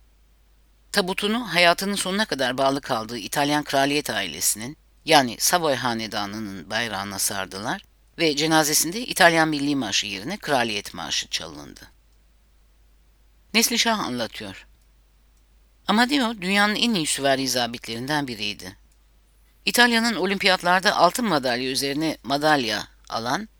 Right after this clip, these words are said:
Piero Linzeo adındaki meşhur süvarilerini de o yetiştirmişti. Kodluyorum, P I E R O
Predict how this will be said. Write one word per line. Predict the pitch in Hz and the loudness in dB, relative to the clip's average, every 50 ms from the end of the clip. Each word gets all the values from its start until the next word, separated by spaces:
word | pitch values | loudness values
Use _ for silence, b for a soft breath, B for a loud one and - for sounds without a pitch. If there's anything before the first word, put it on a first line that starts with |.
| _ - | _ -8
Piero | - - 220 220 220 214 190 208 214 202 | -2 2 4 6 6 6 4 2 0 0
Linzeo | 190 165 170 170 160 151 160 160 151 127 98 - | 0 0 -2 -2 -2 -2 0 0 0 0 -2 -4
adındaki | - 92 131 127 131 123 120 - - 143 | -8 -8 -8 -6 -6 -6 -6 -6 -4 -2
meşhur | 143 143 135 - 156 143 | 0 0 0 0 0 -2
süvarilerini | - - 147 131 123 120 120 123 120 117 117 120 113 104 98 98 113 | -4 -6 -6 -4 -2 -2 -2 -2 -4 -4 -6 -6 -8 -8 -10 -10 -8
de | 151 165 | -8 -6
o | 113 143 143 | -4 -4 -4
yetiştirmişti. | 113 101 104 - - 104 - - - 107 98 95 92 - - - - - - - - - | -4 -6 -8 -6 -2 0 0 -2 -2 -6 -12 -8 -4 -4 -4 -4 -6 -10 -18 -18 -18 -16
Kodluyorum, | - 135 127 - - 104 95 101 170 208 254 | -16 -14 -14 -12 -12 -12 -10 -10 -10 -12 -12
P | - - 160 147 | -8 -4 -4 -4
I | 127 80 110 123 - - 117 | -4 -6 -8 -8 -8 -6 -6
E | 123 113 101 | -6 -6 -8
R | 107 110 90 | -8 -10 -10
O | 60 65 139 175 214 | -8 -8 -8 -8 -10